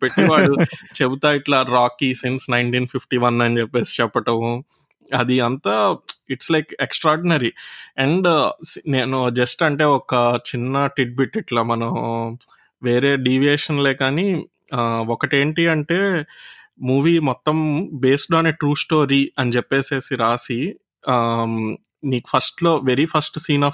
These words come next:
Speaker 1: the movie ఏంటంటే based on a true story అని చెప్పేసి ఉన్న బుక్‌ని చూపించి ఇది అసలు నిజమైన స్టోరీ అయినా అని చెప్పేసి ఆ ఎడిటర్ ఇలా పక్కన పడేస్తే అప్పుడు ఆ ఆనంద్ వాసిరాజు అనే జర్నలిస్ట్ తీసుకుని ఆ ట్రూ అనేది కొట్టేస్తాడనమాట.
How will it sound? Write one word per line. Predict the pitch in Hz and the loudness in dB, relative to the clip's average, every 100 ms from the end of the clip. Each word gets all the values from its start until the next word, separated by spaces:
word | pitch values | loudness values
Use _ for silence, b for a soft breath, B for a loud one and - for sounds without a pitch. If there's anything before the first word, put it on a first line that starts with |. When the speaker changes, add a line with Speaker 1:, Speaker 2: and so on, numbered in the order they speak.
| - | 0
Speaker 1:
the | 135 | 0
movie | 135 135 | 2 2
ఏంటంటే | 135 131 135 131 | 2 0 -2 -2
based | 143 127 123 147 139 | 0 0 0 -2 -2
on | |
a | 131 | -2
true | - 127 | -4 -6
story | - 135 127 127 | -4 -2 0 0
అని | 123 120 | 0 -2
చెప్పేసి | - 120 - | -2 -4 -2
ఉన్న | 120 | -4
బుక్‌ని | 113 - 143 139 | -6 -4 -4 -2
చూపించి | 131 113 - 143 196 - B B B 139 | -2 -2 -4 -6 -6 -8 B B B 0
ఇది | 127 | 2
అసలు | 117 139 | 2 2
నిజమైన | 123 117 131 139 135 | 2 2 2 2 -2
స్టోరీ | - 127 127 | 0 0 2
అయినా | 127 123 120 | 2 2 0
అని | 120 | 0
చెప్పేసి | 117 - 120 - 147 147 | -2 -2 -4 -2 -2 0
ఆ | 123 117 | 0 0
ఎడిటర్ | 117 113 127 131 | 0 -2 -2 -2
ఇలా | 123 | -2
పక్కన | 113 139 131 135 | -2 -4 -2 0
పడేస్తే | 127 117 110 - 120 175 214 b b b _ | 0 0 -4 -4 -2 -2 -6 b b b _
అప్పుడు | 123 - 127 131 123 | -4 2 2 4 4
ఆ | 117 120 - 120 | 2 2 2 2
ఆనంద్ | 131 151 | 2 4
వాసిరాజు | 143 135 143 135 131 | 4 2 2 0 2
అనే | 127 120 | 0 0
జర్నలిస్ట్ | 120 123 131 - | 0 0 -4 -2
తీసుకుని | 123 - 135 165 | -4 -4 -4 0
ఆ | 147 | -2
ట్రూ | - 139 143 | -4 -2 2
అనేది | 147 135 139 | 4 2 0
కొట్టేస్తాడనమాట. | 135 - 123 - 120 110 139 180 - | -4 -2 -4 -2 -6 -6 -8 -10 -12